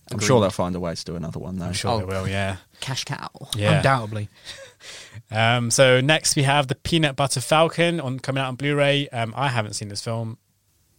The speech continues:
Speaker 2: I
Speaker 3: mean,
Speaker 2: have.
Speaker 3: yeah, you have, Craig.
Speaker 2: Yeah, um, I, I reviewed this with Shivani, um, a couple of episodes ago. Um, it's a really, really wonderful movie. Um, it's got Shia LaBeouf in it, um,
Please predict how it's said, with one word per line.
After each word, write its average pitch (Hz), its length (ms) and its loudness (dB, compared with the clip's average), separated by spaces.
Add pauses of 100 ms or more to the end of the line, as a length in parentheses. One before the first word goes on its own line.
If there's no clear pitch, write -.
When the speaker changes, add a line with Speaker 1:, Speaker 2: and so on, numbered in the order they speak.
(140)
Speaker 2:
I - 20 4
Speaker 3:
mean, 147 80 4
Speaker 2:
have. 120 220 0
Speaker 3:
yeah, 123 200 0
you 104 140 -6
have, 104 120 -8
Craig. 104 220 -10 (180)
Speaker 2:
Yeah, 113 160 2 (100)
um, 127 360 4
I, 139 380 6
I 151 60 6
reviewed 156 300 4
this 139 160 -2
with 135 100 -2
Shivani, 135 540 0
um, 107 480 0
a 117 60 -6
couple 139 240 -4
of 123 60 -2
episodes 131 460 0
ago. 120 300 2 (420)
Um, 123 320 4
it's 151 160 2
a 160 100 6
really, 151 380 6
really 131 300 4
wonderful 123 600 2
movie. 117 520 2
Um, 113 520 2 (140)
it's 107 280 -6
got 127 180 -2
Shia 135 280 2
LaBeouf 123 320 -2
in 120 100 0
it, 117 200 0 (280)
um, 120 520 2